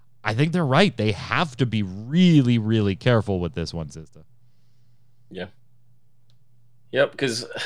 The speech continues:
Speaker 2: it's, it's interesting too, 'cause if you think about it, and it's not, if, if it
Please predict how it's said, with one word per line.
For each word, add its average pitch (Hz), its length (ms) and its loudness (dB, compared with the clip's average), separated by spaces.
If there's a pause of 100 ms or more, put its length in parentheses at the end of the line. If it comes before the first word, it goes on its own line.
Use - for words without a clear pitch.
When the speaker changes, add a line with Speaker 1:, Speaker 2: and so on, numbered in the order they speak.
(200)
Speaker 2:
it's, - 260 -6
it's 123 240 -4
interesting 143 440 0
too, 147 100 4
'cause 117 140 -4
if 101 120 0
you 107 80 2
think 117 200 2
about 104 200 4
it, 80 80 2
and 92 140 0
it's 90 120 -8
not, 104 280 2
if, 101 260 -2 (240)
if 104 200 0
it - 180 -2